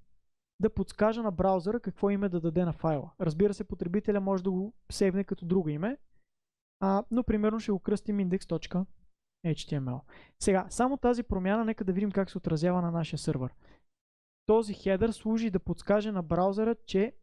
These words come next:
работим вече с файл. Подавам му файл. Не искам да ми го визуализира. Той пак е H T M L, но не искам да го покаже на потребителя и да го накара да го свали. Така,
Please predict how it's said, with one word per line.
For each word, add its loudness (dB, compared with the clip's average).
работим 0
вече -2
с -6
файл. 0
Подавам 0
му -2
файл. 0
Не -4
искам -4
да 2
ми 0
го -2
визуализира. 0
Той 2
пак 0
е 0
H 2
T 0
M 2
L, -4
но 2
не 2
искам 0
да 4
го -4
покаже -2
на 0
потребителя -2
и 0
да 2
го -4
накара 0
да 0
го -4
свали. -2
Така, -4